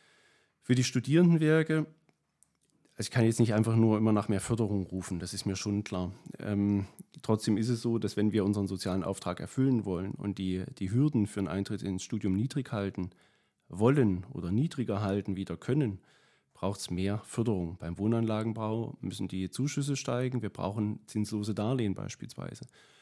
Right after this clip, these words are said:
Für den Betrieb der gastronomischen Einrichtungen braucht's eine höhere Unterstützung, deswegen muss die Finanzhilfe tatsächlich zuwachsen.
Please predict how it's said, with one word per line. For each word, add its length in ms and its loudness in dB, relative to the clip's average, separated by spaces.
Für 160 -2
den 180 4
Betrieb 460 -2
der 100 -6
gastronomischen 640 -2
Einrichtungen 640 -2
braucht's 320 -8
eine 120 0
höhere 180 0
Unterstützung, 640 -4
deswegen 300 -4
muss 140 -8
die 100 -8
Finanzhilfe 640 0
tatsächlich 520 -10
zuwachsen. 560 -8